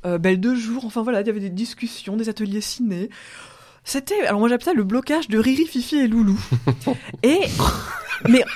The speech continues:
Speaker 1: concrètement, ils faisaient du mal à personne, ils faisaient leur petite expérience, c'était bien tenu, les débats, parce que oui, je suis allée à quelques débats,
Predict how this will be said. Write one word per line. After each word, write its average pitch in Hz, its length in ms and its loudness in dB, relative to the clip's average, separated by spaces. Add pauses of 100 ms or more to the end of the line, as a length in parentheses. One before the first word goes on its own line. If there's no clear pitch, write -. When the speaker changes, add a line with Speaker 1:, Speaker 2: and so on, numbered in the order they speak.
(200)
Speaker 1:
concrètement, 311 320 2
ils 440 80 8
faisaient 262 140 4
du 233 120 6
mal 339 160 4
à 247 80 6
personne, 247 460 2
ils 262 80 4
faisaient 247 140 0
leur 233 140 2
petite 294 160 -2
expérience, 254 540 -2
c'était 208 340 -2
bien 254 200 0
tenu, 247 300 2
les 240 120 0
débats, 202 280 -2 (140)
parce 160 120 -10
que - 80 -4
oui, 190 260 0
je 392 60 -10
suis 196 100 -10
allée 196 140 -2
à 262 60 0
quelques 208 260 -4
débats, 180 340 -4